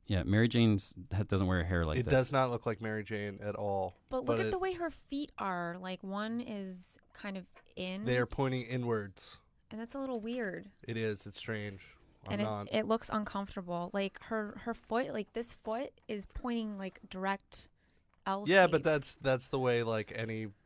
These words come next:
Speaker 3: I don't
Speaker 2: sexy
Speaker 3: think I can,
Speaker 2: drawing
Speaker 3: like,
Speaker 2: always is.
Speaker 3: I'm
Speaker 2: It
Speaker 3: trying to do this right now, and I'm very uncomfortable in this chair, leaning.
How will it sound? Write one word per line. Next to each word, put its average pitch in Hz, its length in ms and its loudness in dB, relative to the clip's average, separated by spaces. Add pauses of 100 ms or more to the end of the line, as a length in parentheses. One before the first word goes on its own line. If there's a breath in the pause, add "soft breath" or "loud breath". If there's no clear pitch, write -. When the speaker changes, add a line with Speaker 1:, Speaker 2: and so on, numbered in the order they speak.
(580)
Speaker 3:
I 247 100 6
don't 302 140 6
Speaker 2:
sexy 370 100 -2
Speaker 3:
think - 100 0
I 427 60 2
can, - 40 6
Speaker 2:
drawing 123 360 4
Speaker 3:
like, 123 60 0
Speaker 2:
always 120 300 6
is. 131 80 8
Speaker 3:
I'm 320 140 12
Speaker 2:
It 370 60 -2
Speaker 3:
trying 403 320 8
to 381 80 4
do 349 180 4
this 370 200 2
right 311 240 4
now, 285 400 4
and 220 140 2
I'm 277 240 -2
very 233 520 2
uncomfortable 233 920 -6
in 202 120 -6
this 190 240 -8
chair, 180 480 -4
leaning. 185 480 -8